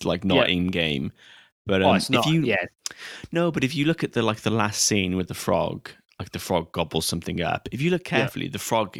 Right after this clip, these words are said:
Speaker 1: is rendered in real time, you can tell. And so if it looks anything like what that video looked like, I think it'd be really cool. And also, I think it's good for, um, Microsoft to have some, uh, unique I P like, like that.
Speaker 2: Yeah.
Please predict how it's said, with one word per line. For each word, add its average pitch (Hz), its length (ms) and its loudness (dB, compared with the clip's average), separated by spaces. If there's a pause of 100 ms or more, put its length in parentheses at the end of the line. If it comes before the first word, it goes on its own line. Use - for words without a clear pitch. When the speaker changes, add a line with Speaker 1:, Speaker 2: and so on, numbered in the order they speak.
(140)
Speaker 1:
is 107 220 0
rendered 123 300 2
in 98 120 2
real 92 180 4
time, - 300 -2
you - 100 -4
can 92 180 0
tell. - 420 0 (180)
And - 100 0
so 123 120 0
if 117 120 0
it 117 60 2
looks 123 200 -2
anything 104 440 0
like 95 500 -2 (380)
what - 340 -2
that 80 220 0
video 87 400 2 (100)
looked 80 200 -2
like, 73 320 -2
I 87 80 0
think 95 180 0
it'd 87 100 0
be 87 100 2
really 82 180 0
cool. - 360 -4 (360)
And 113 120 2
also, 139 240 2
I 101 80 2
think 101 200 0
it's 85 140 0
good 104 260 0 (200)
for, 85 420 2
um, 85 280 -2
Microsoft - 540 -2
to 90 100 -6
have - 340 -4 (440)
some, 76 360 0 (100)
uh, 76 220 -4
unique 87 480 0 (160)
I 76 120 2
P 76 380 -4 (240)
like, - 420 -4 (120)
like 76 200 0
that. - 160 -4
Speaker 2:
Yeah. 123 420 -2